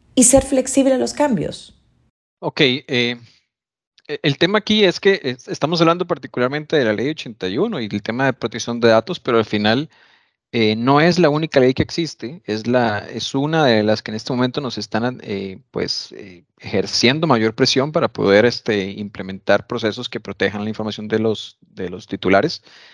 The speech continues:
Speaker 2: Eh, sin embargo, pues, todo el tema de cómo asociar un, un elemento tan abstracto como el cumplimiento de una ley con información, eh,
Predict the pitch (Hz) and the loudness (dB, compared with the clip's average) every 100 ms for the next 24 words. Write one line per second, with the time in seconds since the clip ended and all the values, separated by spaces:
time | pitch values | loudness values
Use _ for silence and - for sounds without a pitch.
0 | _ _ _ _ _ _ 120 110 104 98 | _ _ _ _ _ _ 2 4 4 2
1 | 98 _ - - 127 120 123 143 170 139 | -6 _ -12 -2 2 4 4 2 0 -2
2 | - - 139 147 - 156 160 135 117 - | -2 2 2 4 2 2 0 0 -2 0
3 | 156 175 175 - 160 - 131 113 110 _ | 0 2 -2 -2 -4 4 4 4 0 _
4 | 127 131 127 123 _ 127 135 131 131 131 | -14 -12 -16 -20 _ -18 -16 -14 -4 0
5 | 123 123 131 - 120 _ 104 95 95 98 | 0 0 -4 -8 -14 _ -8 -8 -8 -6
6 | 95 - - 113 123 - 143 - 107 98 | -4 -4 0 0 0 -6 -10 -10 -16 -14
7 | 110 101 104 110 104 104 101 104 127 127 | -16 -14 -14 -14 -14 -10 -8 -4 -2 2
8 | 127 123 - 131 139 139 - 135 131 120 | 2 0 -2 -2 -2 -6 -4 -2 -2 -4
9 | 120 127 - _ 117 101 | -8 -12 -20 _ -4 -4